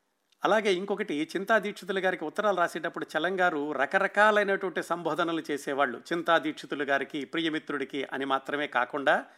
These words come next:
ఒక్కొక్క ఉత్తరంలో ఒక్కొక్క విధంగా సంబోధిస్తూ ఉండేవాళ్ళు. అవి కూడా చెప్తాను. నవంబర్ పదహారు, పంతొమ్మిది వందల ఇరవై ఎనిమిది, గుంటూరు. డియర్ ఫ్రెండ్,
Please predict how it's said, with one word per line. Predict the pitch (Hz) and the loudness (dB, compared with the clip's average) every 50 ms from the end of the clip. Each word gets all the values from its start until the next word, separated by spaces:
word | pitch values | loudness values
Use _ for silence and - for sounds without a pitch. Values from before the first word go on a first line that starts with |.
| _ _ _ _ _ _ _ - | _ _ _ _ _ _ _ -4
ఒక్కొక్క | 139 147 190 190 - 196 | -2 2 2 2 2 2
ఉత్తరంలో | 180 135 - - 220 220 220 220 233 | 0 2 2 2 4 4 4 6 6
ఒక్కొక్క | 220 196 175 180 190 - - | 4 4 4 2 0 -2 -2
విధంగా | 165 165 165 175 180 185 | -2 -2 -2 0 0 0
సంబోధిస్తూ | - - 160 156 156 160 156 151 139 - - 151 | -2 -2 -2 -2 0 0 0 -2 -4 -8 -8 -8
ఉండేవాళ్ళు. | 139 131 123 123 120 117 107 107 | -6 -4 -2 0 0 0 -2 -2
అవి | 120 120 127 | -4 -6 -6
కూడా | 131 156 135 | -4 -2 -4
చెప్తాను. | 127 - - - _ - - - 92 - _ _ _ _ _ _ _ - - _ _ _ _ _ _ _ _ _ _ _ _ _ _ _ _ _ _ _ _ _ - | -4 -4 -8 -14 _ -8 -8 -8 -8 -10 _ _ _ _ _ _ _ -20 -20 _ _ _ _ _ _ _ _ _ _ _ _ _ _ _ _ _ _ _ _ _ 0
నవంబర్ | 143 151 165 202 226 226 247 214 208 | 4 4 6 6 6 6 6 4 4
పదహారు, | - - 185 160 170 170 175 180 185 180 175 - _ - | 4 4 4 6 6 6 6 6 4 0 0 -4 _ -4
పంతొమ్మిది | 165 165 180 165 175 175 165 170 | -4 -2 0 0 0 2 2 2
వందల | 165 165 160 156 | 2 2 2 2
ఇరవై | 147 135 143 156 156 160 | 2 2 2 2 2 2
ఎనిమిది, | 151 151 147 147 135 147 147 151 - - - | 2 0 -2 -2 -2 -2 -4 -4 -6 -6 -4
గుంటూరు. | 160 165 156 175 175 131 101 - - _ _ _ _ _ _ _ _ - | -4 -2 -2 -2 -2 -2 -2 -6 -12 _ _ _ _ _ _ _ _ -8
డియర్ | 123 143 160 165 - | -2 0 2 2 0
ఫ్రెండ్, | - - 131 127 135 151 170 - | 0 -4 -4 -4 -4 -4 -6 -8